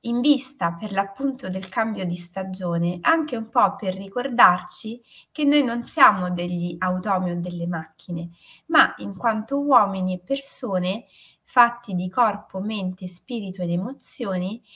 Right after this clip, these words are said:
abbiamo un andamento che ovviamente, eh, si va ad adeguare o dovrebbe adeguarsi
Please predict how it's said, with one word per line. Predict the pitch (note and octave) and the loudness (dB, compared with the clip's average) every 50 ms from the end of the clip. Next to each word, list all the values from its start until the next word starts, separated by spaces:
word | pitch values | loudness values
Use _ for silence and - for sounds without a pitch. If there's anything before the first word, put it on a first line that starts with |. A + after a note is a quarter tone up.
| - - - - - | -20 -20 -20 -20 -2
abbiamo | _ B3+ C4 A3+ A3 C4 A#3+ A#3+ C4 D4 | _ 2 2 4 6 6 6 6 6 4
un | D4+ B3+ | 4 4
andamento | G3+ F#3 F#3+ F#3 F#3 F3+ F#3 F#3 F3 E3 E3 D#3+ E3+ E3+ - - F3 F3 - - _ _ _ _ _ _ _ _ | 2 0 -2 -2 -2 0 0 0 0 0 -2 -4 -6 -8 -8 -8 -8 -8 -10 -16 _ _ _ _ _ _ _ _
che | - D#4+ C#4 - - - | 2 2 2 2 2 -2
ovviamente, | A3 G#3+ G#3 G#3 A3+ B3 B3+ C4+ C#4 B3+ G#3+ F#3 F3+ F3+ F#3 - - F#3 E3+ E3+ F3 F3+ - _ _ - _ _ _ _ | -6 -6 -4 -2 -2 0 2 2 2 2 2 0 -4 -4 -6 -8 -6 -4 -4 -4 -4 -6 -10 _ _ -20 _ _ _ _
eh, | _ F#3+ F3+ F3+ F3 F3 F3 E3+ E3+ E3+ E3+ E3+ E3 E3 E3 E3 | _ -2 0 0 0 0 2 2 2 2 2 2 2 0 -2 -4
si | E3+ - - B3+ | -6 -6 -6 0
va | B3 C#4 B3+ G3+ E3+ - | 6 8 8 8 6 4
ad | - F#3+ F#3 F3+ | 0 -2 0 0
adeguare | F3+ F3+ F3 F#3 G3+ G3+ A3 C4 C4 A3 F3 E3+ F3+ F#3+ G#3 B3+ C#4 - _ _ _ _ | 0 0 0 -2 -6 -2 4 6 6 8 6 4 2 -2 -4 -8 -8 -12 _ _ _ _
o | _ A3 A#3 A3 - - | _ -2 -2 -2 -2 -4
dovrebbe | F3+ F#3 F#3 F#3 A#3+ C4+ B3+ G3+ F3 F3 E3+ F3 E3+ E3+ E3+ E3+ | -4 -4 -2 0 2 2 2 2 0 0 0 0 0 -2 -2 -4
adeguarsi | F3+ F3+ E3+ F3+ G3+ G3 G3+ G#3+ F#3+ E3+ D#3+ E3+ E3+ - - - - A3+ A#3 | -8 -8 -6 -6 -8 -6 -4 -2 -2 -2 -2 -6 -12 -14 -18 -16 -14 -16 -16